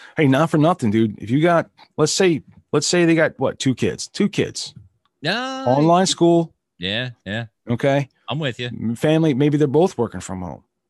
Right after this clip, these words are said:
Speaker 2: So you got four Zoom
Speaker 1: And they don't have a
Speaker 2: meetings
Speaker 1: fucking
Speaker 2: going
Speaker 1: choice. Like, it's not like,
Speaker 2: constantly.
Speaker 1: you know, you know, so you got two, so you got four people operating and, you know, you're operating huge amounts of data. I mean, just,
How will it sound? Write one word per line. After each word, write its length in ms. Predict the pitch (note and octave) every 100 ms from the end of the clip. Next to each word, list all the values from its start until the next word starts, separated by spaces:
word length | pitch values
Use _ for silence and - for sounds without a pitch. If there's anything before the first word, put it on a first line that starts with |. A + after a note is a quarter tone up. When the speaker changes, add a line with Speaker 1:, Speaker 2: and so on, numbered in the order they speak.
| _
Speaker 2:
So 120 | - B2
you 100 | A#2
got 200 | B2 G2+
four 260 | - C3
Zoom 260 | A#2+ A2+ B2
Speaker 1:
And 80 | D#3
they 40 |
don't 160 | G#3 G3
have 100 | F#3
a 40 |
Speaker 2:
meetings 80 | E3+
Speaker 1:
fucking 160 | D#3+ -
Speaker 2:
going 100 | F3
Speaker 1:
choice. 200 | F#3 C#3
Like, 140 | C3
it's 140 | D3+
not 140 | E3+ D#3+
like, 160 | D3+ -
Speaker 2:
constantly. 320 | - G2 F#2+
Speaker 1:
you 60 | A#2+
know, 160 | G2+ - _ -
you 100 | D3+
know, 120 | G#2+
so 100 | -
you 100 | C#3+
got 120 | C#3+
two, 160 | - C3+
so 100 | D#3+
you 80 | D3
got 160 | A#2+
four 320 | - F#3 A3
people 500 | G#3+ G#3 G#3+ C#3+ A#2+ -
operating 560 | D#3+ F3 E3+ E3 D3+
and, 180 | C#3 - _
you 120 | D3+
know, 240 | C3 F#2+ - C3
you're 140 | C3 -
operating 640 | D3 D3+ D3+ C#3+ C3 A#2+ - _ _ _ _ _ _ _ _ _ _
huge 300 | - G3 G3+
amounts 300 | F3 D#3+ D3
of 80 | C3+
data. 180 | C#3+ B2+
I 60 |
mean, 120 | D3 C3
just, 280 | G#3 -